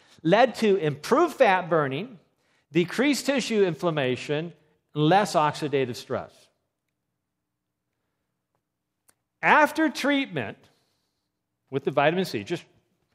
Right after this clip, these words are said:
having the mice drink the water that had vitamin C in it, these mutant mice, they were mutant mice. They had this horrible gene that led, if unaddressed, to rapid accelerated aging,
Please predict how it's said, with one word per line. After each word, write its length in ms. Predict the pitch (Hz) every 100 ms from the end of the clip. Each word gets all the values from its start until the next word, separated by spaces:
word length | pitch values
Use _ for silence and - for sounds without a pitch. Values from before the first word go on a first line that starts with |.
| _
having 320 | 120 151 180
the 240 | 156 135 - 127
mice 300 | 123 180 -
drink 340 | 127 156 185 _ _ _ -
the 100 | 117
water 340 | 131 151 160
that 80 | 127
had 220 | 120 113
vitamin 320 | 107 127 165
C 220 | - 123
in 100 | 101
it, 120 | 120 - _ _ _ _ _ _ _
these 340 | 135 220 294 202
mutant 680 | 247 330 339 247 247 151
mice, 480 | 185 254 127 82 -
they 120 | 170
were 160 | 220 240
mutant 400 | 202 247 254 180
mice. 340 | 160 92 90 -
They 120 | 156
had 300 | 180 226 254
this 200 | 180 156
horrible 560 | - 208 262 240 190 170
gene 540 | 127 208 220 180 170
that 200 | 165 165
led, 540 | 165 208 175 190 233 - _ _ _ _ _ _ _ _ _ _ _ _ _ _ _ _ _ _ _ -
if 120 | 110
unaddressed, 800 | 135 160 143 151 113 - - - _ _ _ _
to 280 | 175 147 120
rapid 500 | 117 156 180 185 139
accelerated 760 | 127 - 139 135 127 123 117
aging, 340 | 117 117 101